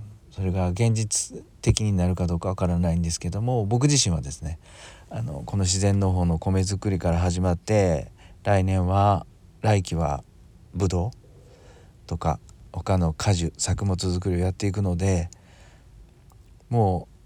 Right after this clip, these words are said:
う、毎月ね、か-、絡んでもらって、障害者の方には、で、やっていこうかなと思ってます。お互いゆっくり育っていこうかなっていう形で、農福連携は、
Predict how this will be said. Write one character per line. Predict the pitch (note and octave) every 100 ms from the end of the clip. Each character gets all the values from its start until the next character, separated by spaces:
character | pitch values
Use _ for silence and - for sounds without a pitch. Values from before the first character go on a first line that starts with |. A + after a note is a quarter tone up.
| - _ - - - - - - - - - - - - -
う、 |
毎 | G#2 G2+
月 | G2 A#2 G#2+
ね、 | A2
か-、 | A#2 A2+ -
絡 | - G#2+ G#2
ん | G2+
で | G2+
も | G2+
ら | F2+
っ |
て、 | E2+ - F2+ E2+ -
障 | - F#2
害 | F2+
者 | F2+
の | E2+
方 | F2 E2+
に | E2+
は、 | F2 E2+ D#2+ - - - - - - - - -
で、 | B2+
や | C3 B2
っ |
て | B2
い |
こ | A#2
う | G#2+
か | G2
な | F2
と | E2+
思 | E2+ E2+
っ |
て | -
ま | E2+
す。 | F2 - - - -
お | F2+
互 | A#2 A#2+ D3 D#3+
い | -
ゆ | - F#2
っ |
く | -
り | G#2+
育 | E2+ F2+ F2+
っ |
て | E2+ F#2
い |
こ | F2 F#2+
う |
か | F#2
な | G2 A2+ A#2
っ |
て | G#2+ -
い | E2+
う | E2
形 | - E2 F2+ - F2+
で、 | G2+ E2+
農 | G2+ F#2+
福 | - F2+
連 | F2 E2+
携 | F2 E2+
は、 | F#2 F2